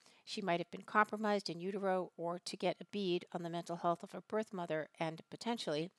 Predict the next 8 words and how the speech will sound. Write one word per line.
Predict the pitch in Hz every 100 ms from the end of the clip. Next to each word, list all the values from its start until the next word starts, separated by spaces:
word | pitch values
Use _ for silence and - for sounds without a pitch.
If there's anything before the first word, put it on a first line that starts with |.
| _ _
by | 202 202 -
extension, | - - 202 - 143 170 - _
her | - 175
own, | 214 180 160 180 _ _ _ _ -
I |
could | 190 196
not | 202 208
know. | 202 170 143